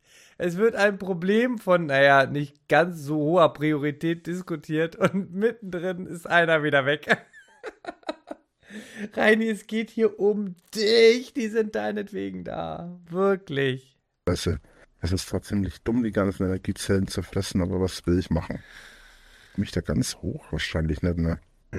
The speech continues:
Speaker 2: Also, im Prinzip ist es so,
Speaker 1: Hm?
Speaker 2: ähm, das Ganze
Speaker 1: Und jetzt hat er wieder den Faden verloren. Ach,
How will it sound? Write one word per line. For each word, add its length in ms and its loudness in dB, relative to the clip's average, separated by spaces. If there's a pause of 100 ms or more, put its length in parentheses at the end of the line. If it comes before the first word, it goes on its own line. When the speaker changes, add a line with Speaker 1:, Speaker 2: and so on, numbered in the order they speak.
(720)
Speaker 2:
Also, 300 0 (320)
im 80 -6
Prinzip 280 -2
ist 120 -2
es 160 -4
so, 260 0 (220)
Speaker 1:
Hm? 180 -4 (180)
Speaker 2:
ähm, 580 -2 (2250)
das 220 -6
Ganze 1120 0 (560)
Speaker 1:
Und 140 0
jetzt 260 2
hat 140 4
er 100 4
wieder 180 2
den 160 -2
Faden 280 2
verloren. 340 0 (600)
Ach, 520 2